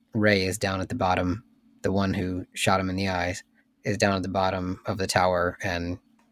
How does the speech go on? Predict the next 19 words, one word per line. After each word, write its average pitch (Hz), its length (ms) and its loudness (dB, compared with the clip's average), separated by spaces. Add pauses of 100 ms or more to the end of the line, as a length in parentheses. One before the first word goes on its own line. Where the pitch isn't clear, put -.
(100)
kind 87 160 0
of 82 80 -2
free 101 180 4
for - 140 -4
the 92 80 0
taking 92 300 0
there. 87 240 0 (440)
And 101 180 2
so 90 420 4 (440)
Harry 107 460 6 (140)
pretty 110 140 4
much 101 280 2 (180)
decides 101 480 4
that, 98 80 0
like, 92 140 -2
he's 101 140 -6
gonna 101 180 0
leave 95 200 -4
Ken 95 360 0